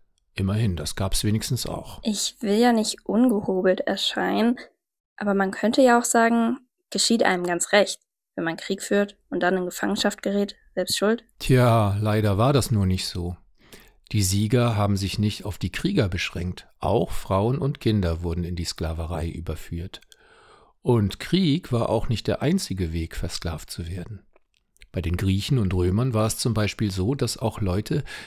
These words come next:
Speaker 1: die ihre Schulden nicht bezahlen konnten, zu Sklaven werden konnten. Und ihre Familien gleich mit.
Speaker 2: Was?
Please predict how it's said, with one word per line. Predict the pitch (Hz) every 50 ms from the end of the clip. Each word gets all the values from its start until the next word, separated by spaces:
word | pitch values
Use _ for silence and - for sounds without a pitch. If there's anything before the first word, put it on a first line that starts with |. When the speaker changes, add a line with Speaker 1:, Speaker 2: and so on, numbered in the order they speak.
| - -
Speaker 1:
die | - -
ihre | 101 139 135 - 117
Schulden | - - - 117 139 180 190 127 117
nicht | 117 120 - -
bezahlen | - 110 - - - - 160 151 113 92 85 -
konnten, | - 92 82 82 - - -
zu | - - - 95
Sklaven | - - - 95 90 80 82 82 87 87 80
werden | 85 80 73 80 82
konnten. | - - - 82 87 - - - 95 - _ _ _ _ _ _ _ _ - _ _ _ _ _
Und | - 110 110 104 95 92 -
ihre | - - 113 113 101 101
Familien | 87 - 110 95 101 120 131 127 117 107 101
gleich | 95 95 90 90 85 - -
mit. | 139 151 - - - - - - _ _ _ _ _ -
Speaker 2:
Was? | 240 - - - 247 - - -